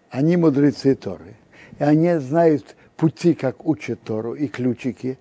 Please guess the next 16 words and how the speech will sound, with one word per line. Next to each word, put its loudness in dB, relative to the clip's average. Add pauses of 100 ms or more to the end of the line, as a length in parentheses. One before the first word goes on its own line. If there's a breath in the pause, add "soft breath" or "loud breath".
как -4
понимать -2
то, -8
что -10
написано -8
в -20
Торе. -16 (540 loud breath)
И 0
на 4
основании -2
этого 2
они 0
пришли -6
к -16
такому -8
выводу. -20